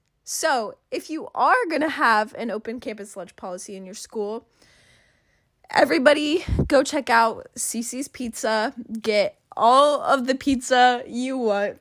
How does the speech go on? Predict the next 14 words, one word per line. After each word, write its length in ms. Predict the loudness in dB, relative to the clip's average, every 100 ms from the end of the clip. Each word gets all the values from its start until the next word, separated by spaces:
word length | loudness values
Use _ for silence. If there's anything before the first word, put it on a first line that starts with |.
| -4
for 140 | -2
just 600 | 0 4 4 2 -2 0
<laughs> 60 | 2
nine 800 | 6 6 8 8 6 4 2 6
dollars. 720 | 6 6 4 2 0 -6 -2
You 160 | 0 2
could 200 | 0 2
get 200 | 2 2
ninety 580 | 2 4 4 4 4 2
pieces 540 | 0 -2 0 -2 0
if 180 | -2 -2
you 120 | -2
wanted 380 | 0 0 -2 -4
to. 420 | -4 -6 -6 -12